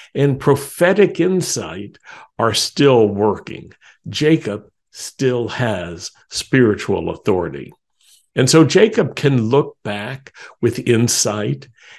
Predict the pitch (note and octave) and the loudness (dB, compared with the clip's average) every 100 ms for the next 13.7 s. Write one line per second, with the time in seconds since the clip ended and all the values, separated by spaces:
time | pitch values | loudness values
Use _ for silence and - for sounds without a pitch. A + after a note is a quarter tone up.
0 | - B2+ A#2 D3 C#3 C#3+ B2 B2+ B2+ - | -2 0 0 0 2 2 2 0 -2 -6
1 | B2+ - A#2 G2+ A#2 B2 - - A#2 G#2+ | -6 -4 -4 -4 -6 -8 -12 -6 -4 -2
2 | A2 A2 A2 - G#2 A#2+ A2+ E3 F3 F#3 | 0 0 -2 -4 -4 -4 0 0 2 2
3 | E3+ E3 - C3 A#2+ B2 C3+ B2 B2 B2 | 0 0 -4 -4 -4 -6 -6 -2 0 0
4 | C3+ A#2+ - G#2 G#2 B2+ - - - - | -2 -6 -8 -6 -6 -10 -14 -20 -20 -12
5 | - D3 D#3+ C3+ E3+ A#2 C3+ B2+ C3+ C3+ | -4 0 0 0 -2 -2 -4 -4 -6 -6
6 | - B2 C3+ C3 A2 A#2 A#2 B2+ - A2+ | -4 0 0 -2 -2 0 0 -4 -4 -4
7 | G#2 A2 G#2 G#2 F#2 G#2+ - - - - | -2 -4 -4 -8 -8 -10 -12 -18 -20 -20
8 | - C#3 C#3+ E3 E3 D#3+ C#3 C3+ C3+ C3+ | -6 2 4 4 6 2 4 2 0 -2
9 | - D3+ C#3 B2 A#2 G2+ A2+ A#2 - - | -4 -2 -2 0 0 -2 -6 -10 -20 -20
10 | _ C3+ C3 - D3 F3 F3 B2 G#2+ G#2+ | _ -6 -4 -4 -2 0 0 0 0 -2
11 | G#2 A2+ B2 - C3 A#2+ D#3 G3+ - - | -2 -6 -8 -6 -4 0 2 0 0 -2
12 | A2+ G2 G2 G#2 G2+ E2 F2+ F#2 D3+ F3 | -2 -2 -8 -6 -6 -4 -6 0 2 4
13 | F#3+ E3 D3 C#3+ D3 C#3 - | 2 2 2 2 0 -4 -10